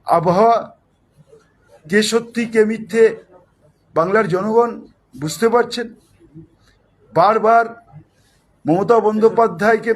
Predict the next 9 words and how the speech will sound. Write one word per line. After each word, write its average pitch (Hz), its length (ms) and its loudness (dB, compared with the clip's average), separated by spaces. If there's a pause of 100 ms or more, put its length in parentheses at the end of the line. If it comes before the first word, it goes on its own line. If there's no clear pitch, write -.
বঞ্চিত, 214 380 -4 (360)
মমতা 175 340 0
বন্দ্যোপাধ্যায়ের 220 680 0
বিরোধিতা 214 400 -2 (100)
করতে 214 320 -4
গিয়ে 151 180 -4 (880)
বাংলার 220 400 2
মানুষকে 220 420 -6
বঞ্চিত 208 320 -6